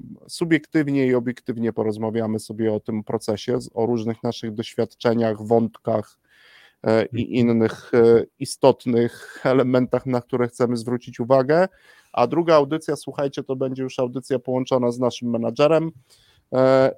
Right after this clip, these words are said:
Speaker 1: i pogadamy o pewnym, e, przypadku, o pewnym studium przypadku, czyli o ustalaniu pewnego procesu podejmowania decyzji w grupie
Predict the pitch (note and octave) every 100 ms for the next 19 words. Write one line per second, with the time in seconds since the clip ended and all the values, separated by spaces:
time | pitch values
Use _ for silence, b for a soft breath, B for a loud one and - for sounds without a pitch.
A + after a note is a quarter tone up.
0 | - C#3+ D3 C#3+ C#3 C#3 C#3 C3 B2+ C#3
1 | C#3 C3 B2+ C3 B2 B2+ B2+ B2+ B2+ B2
2 | B2 B2 B2+ A#2+ - - - A#2+ - A#2+
3 | A#2 A2+ A#2 A#2+ A#2+ - B2 A#2+ A2+ -
4 | G#2+ B2 C3+ - D#3+ - B2+ C3 - A#2
5 | - - B2+ B2 C3+ C3+ - G#2+ A#2+ A#2
6 | A2 - A2+ - B2+ - A2+ G#2+ - A#2
7 | A#2+ A#2 A#2 A#2+ A#2 A2+ A2+ G#2+ A#2 -
8 | A#2+ G#2+ G#2 G2+ G#2+ E3+ F3 G3